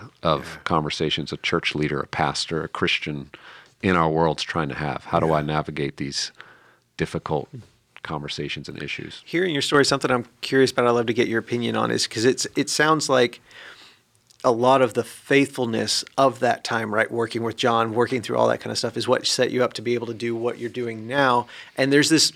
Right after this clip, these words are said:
Speaker 3: trend, especially when you see on social media, which again is outrage Olympics, but it's this idea, especially with people's careers, that you need to hop. Like, if you're not hopping, if you're not cha-,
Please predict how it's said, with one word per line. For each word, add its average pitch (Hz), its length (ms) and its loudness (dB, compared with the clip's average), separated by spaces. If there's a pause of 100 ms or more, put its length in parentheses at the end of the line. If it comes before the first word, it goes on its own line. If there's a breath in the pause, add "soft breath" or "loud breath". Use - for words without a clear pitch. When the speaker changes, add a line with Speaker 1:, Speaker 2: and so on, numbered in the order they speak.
(160)
Speaker 3:
trend, 170 420 4
especially 147 360 2
when 139 80 4
you 131 60 2
see 139 120 2
on 131 80 6
social 127 260 0
media, 120 260 4
which 131 120 4
again 120 260 4
is 120 120 -2
outrage 127 340 2
Olympics, 123 440 0
but 143 280 4
it's 139 320 2 (140)
this 131 200 4
idea, 131 320 6
especially 131 400 2
with 120 160 0
people's 117 300 -4
careers, 131 580 4
that 120 240 2 (300 loud breath)
you 135 120 4
need 135 180 6
to 113 80 4
hop. - 480 0 (120)
Like, 120 200 2
if 117 120 -6
you're 131 120 4
not 147 260 4
hopping, 131 420 4
if 123 120 0
you're 139 100 2
not 135 140 2
cha-, 139 160 -2